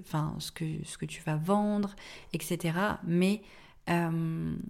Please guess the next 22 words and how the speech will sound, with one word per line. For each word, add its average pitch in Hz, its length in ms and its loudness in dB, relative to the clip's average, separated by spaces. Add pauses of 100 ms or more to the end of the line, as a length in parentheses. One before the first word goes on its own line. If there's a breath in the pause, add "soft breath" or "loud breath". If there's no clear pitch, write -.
(480)
qui, 185 520 0
euh, 160 280 2 (400)
qui - 140 2
a 175 60 6
besoin, 185 360 6
en 190 80 6
fait, 185 260 2
de, 170 220 2
de, 160 240 0
d'un 160 240 0
côté 175 260 0
très 185 300 2
ancré, 185 480 0 (500 loud breath)
très, 185 420 2
euh, 160 140 2
terre 175 280 4
à 170 100 6
terre, 180 340 2
marketing, 175 640 0
communication 170 720 2
pour 175 320 -4
réussir. 165 500 -2